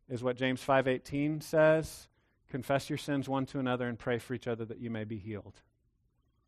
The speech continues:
So there's all kinds of relationships we try to encourage and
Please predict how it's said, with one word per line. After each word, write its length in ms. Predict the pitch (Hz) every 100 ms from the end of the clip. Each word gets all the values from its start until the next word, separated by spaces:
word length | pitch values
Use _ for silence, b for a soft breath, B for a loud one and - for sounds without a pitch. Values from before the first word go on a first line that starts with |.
| _ _
So 120 | -
there's 160 | 127 127
all 120 | 151
kinds 240 | 156 160
of 60 | 156
relationships 720 | 151 147 143 139 - 143 -
we 80 | 143
try 200 | - 143
to 120 | 139
encourage 640 | 135 131 147 139 139 135 135
and 180 | 131